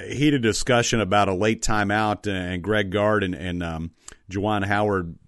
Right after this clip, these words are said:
had the initial conversation. It escalated from there. Howard was suspended for the remaining five games of the regular season and fined forty thousand dollars. Uh, Phil Martelli's gonna coach in his absence, a guy who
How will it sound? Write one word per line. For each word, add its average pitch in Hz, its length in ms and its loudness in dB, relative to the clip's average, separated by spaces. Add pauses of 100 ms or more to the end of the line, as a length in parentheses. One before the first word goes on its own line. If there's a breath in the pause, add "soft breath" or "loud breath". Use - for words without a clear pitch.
(140)
had 110 200 -2
the 98 120 0
initial 101 340 0
conversation. 95 800 -2
It 85 80 -2
escalated 98 580 -2
from 85 140 -4
there. 90 280 0 (360 soft breath)
Howard 139 300 2
was 120 180 2
suspended 117 460 -2
for 107 100 -4
the 98 80 2
remaining 104 360 0
five 113 320 0
games 113 280 0
of 92 40 -4
the 92 60 -4
regular 101 380 0
season 98 400 -4
and 87 140 -4
fined 101 280 -2
forty 110 260 -2
thousand 95 440 -2
dollars. 90 480 0 (440 soft breath)
Uh, 90 240 -2
Phil 139 240 2
Martelli's 117 600 2
gonna 104 200 -2
coach 110 280 0
in 92 60 -4
his 95 220 -2
absence, 95 460 0
a 82 40 -6
guy 92 240 0
who 87 260 -2